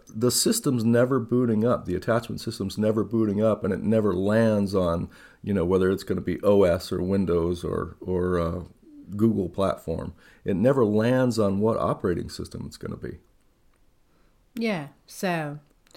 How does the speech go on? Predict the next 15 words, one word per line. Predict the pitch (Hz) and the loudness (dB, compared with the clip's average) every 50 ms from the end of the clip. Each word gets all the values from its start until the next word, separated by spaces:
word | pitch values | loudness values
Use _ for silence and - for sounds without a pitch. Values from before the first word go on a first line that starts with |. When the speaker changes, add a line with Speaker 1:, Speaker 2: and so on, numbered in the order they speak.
| - _ _ _ _ _ _ _ _ _ | -20 _ _ _ _ _ _ _ _ _
Speaker 2:
yeah, | 190 175 160 156 | -2 -2 0 -2
it's, | 151 170 185 - - - 190 180 - | -4 -8 -8 -8 -8 -8 -8 -10 -12
this | - 196 214 202 - 233 | -6 -4 -2 0 2 4
one's | 220 208 202 185 - - | 6 6 6 4 2 4
definitely | - 262 262 - - - 254 247 202 220 220 220 214 | 6 6 6 6 8 6 6 6 6 6 6 6 6
the | 185 202 180 | 6 4 4
hardest | 208 196 190 190 185 190 - - | 6 6 4 4 4 0 0 0
one, | 202 190 175 175 180 170 - - | 2 2 2 2 0 -2 -2 -2
I | 185 180 | -2 -2
think, | 175 180 - 196 185 175 175 175 165 165 - - - - _ | -2 0 0 0 2 2 2 0 -2 -4 -10 -18 -20 -14 _
and | - 180 175 170 170 170 165 170 165 170 165 165 156 - - - - _ - _ 196 170 | -4 -2 0 0 0 0 0 0 0 2 0 0 -2 -4 -6 -8 -10 _ -10 _ -8 -6
generally | - - 196 190 185 190 190 190 190 190 190 190 190 185 185 180 | 0 2 4 6 6 6 6 6 4 4 4 4 4 6 4 4
in | 180 180 175 170 160 165 160 160 160 160 - - _ _ _ - | 2 0 -2 0 0 0 -2 -2 -2 -4 -6 -12 _ _ _ -16
therapeutic | - - - - 175 156 160 160 - - - - 170 160 - - 175 - - | -14 -8 -4 -2 -2 -2 -2 -4 -6 -10 -6 -4 -4 -4 -4 -6 -8 -8 -6
settings, | - 202 180 170 190 208 202 208 226 254 262 - - - | -4 -4 -4 -2 -2 0 2 2 2 2 0 -2 -4 -6